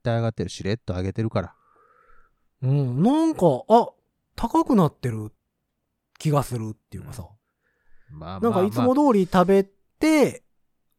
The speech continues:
Speaker 2: あれ、値段がっていうのが結構
Speaker 1: ねえ。
Speaker 2: 多い気がする。
Speaker 1: 嫌ですよね。
Speaker 2: うん。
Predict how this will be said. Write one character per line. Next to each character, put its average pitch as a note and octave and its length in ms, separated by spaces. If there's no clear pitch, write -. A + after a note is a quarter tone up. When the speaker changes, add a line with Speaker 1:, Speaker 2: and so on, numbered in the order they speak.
Speaker 2:
あ G#3+ 80
れ、 C#4 140
値 B3 120
段 C4+ 300
が A#3+ 240
っ - 60
て C3+ 80
い A#2+ 140
う A#2 100
の G#2 120
が F#2 100
結 - 280
構 - 100
Speaker 1:
ね G2+ 500
え。 G2+ 120
Speaker 2:
多 E3 220
い B2+ 40
気 - 20
が G2+ 100
す F2+ 80
る。 - 60
Speaker 1:
嫌 - 120
で - 60
す - 60
よ F2 80
ね。 G#2+ 1400
Speaker 2:
う A#2+ 40
ん。 G2+ 640